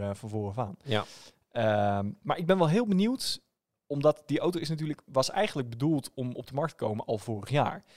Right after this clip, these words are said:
Speaker 1: En de ontwikkelingen in dit veld gaan zo snel, dat tenzij ze, terwijl ze, wat ze dan ook hebben aangetroffen wat niet naar hun zin was, zijn blijven verbeteren, hoop ik toch dat de auto nog wel voldoet aan de eisen van nu.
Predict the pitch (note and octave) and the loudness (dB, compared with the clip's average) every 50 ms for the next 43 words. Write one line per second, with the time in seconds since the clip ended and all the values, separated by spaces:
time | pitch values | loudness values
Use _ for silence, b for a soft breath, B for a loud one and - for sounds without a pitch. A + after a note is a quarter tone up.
0 | b b b - A#2+ B2 A#2+ B2+ B2 D3 C#3+ C#3+ C3 B2 A#2+ A#2+ - B2 B2 A2+ | b b b -6 -4 -4 -4 -4 -4 -4 -2 -2 -2 -2 -4 -4 -4 -4 -4 -2
1 | A2+ A2+ - - - - - - B2 A#2+ - A2 G2 F#2+ C3+ - G#3 - - A2+ | -4 -4 -6 -12 -18 -6 -2 0 0 0 0 -2 0 4 4 4 4 4 0 -2
2 | G#2 - - - b b b b b b b b b b b _ _ B2+ B2 - | -2 -4 -4 -6 b b b b b b b b b b b _ _ -2 -2 -2
3 | - _ _ D#3 C#3+ C#3+ C3 C#3 C3 B2+ B2 C3+ A#2 A2+ A2 - - _ _ _ | -2 _ _ -2 0 2 2 2 2 2 2 2 2 2 0 -2 -6 _ _ _
4 | _ - A#2+ C3+ C3+ B2+ A2 B2 A2+ G2+ A2 - - _ - - A2+ - - A#2 | _ 0 4 6 6 6 4 0 -4 -6 -10 -14 -18 _ -4 -2 -2 0 0 0
5 | G#2+ G#2 - G#2 G#2 - - G#2+ - - A#2+ G#2 G2+ G2+ G#2+ A2 A2 G#2+ - - | -2 0 0 -2 -2 -2 -2 -2 -2 -2 -2 -2 -2 -4 -4 -2 -2 -4 -4 -4
6 | A3 - - G2+ G#2+ A2+ G#2+ G#2 G#2 G2+ - - - _ _ _ _ _ _ _ | -4 -4 -4 -2 -2 -2 -2 0 0 -2 -2 -4 -6 _ _ _ _ _ _ _
7 | _ _ _ _ _ - C3 A#2 A2+ A2+ G#2 A#2 A#2 A2+ - - - - G2+ A2+ | _ _ _ _ _ -2 0 2 2 2 4 4 4 4 2 -2 -10 -4 0 2
8 | C#3+ F3+ F#3+ - - A3+ - - - - _ _ _ _ _ _ _ _ _ _ | 4 4 2 0 -4 -6 -6 -6 -8 -12 _ _ _ _ _ _ _ _ _ _
9 | _ _ _ _ _ _ _ _ _ - - - C3+ G#3 - - - A2+ A2+ - | _ _ _ _ _ _ _ _ _ -8 -2 0 0 0 0 0 -2 -2 -2 -4
10 | - - - - _ _ _ _ - A#2+ A#2+ A#2+ B2 - - A2+ - - - - | -8 -12 -18 -20 _ _ _ _ -4 -2 -2 -2 -4 -6 -10 -8 -6 -6 -6 -4
11 | A#2+ A#2+ - B2 A#2+ A#2 A#2+ B2 B2+ A#2+ C3 C3 C3 B2 - - C#3+ C3 C3 C3 | -6 -6 -4 -4 -4 -4 -4 -4 -4 -2 2 2 2 2 0 -2 -4 -4 -4 -4
12 | - - C#3 C#3 C#3 D3+ C#3+ C#3 - C#3 - D#3 D3 D#3 F3+ B3+ C4 D#3+ A2 - | -4 -4 -4 -2 -2 -2 -2 -4 -4 -6 -6 -6 -4 -2 -2 0 0 0 -2 -4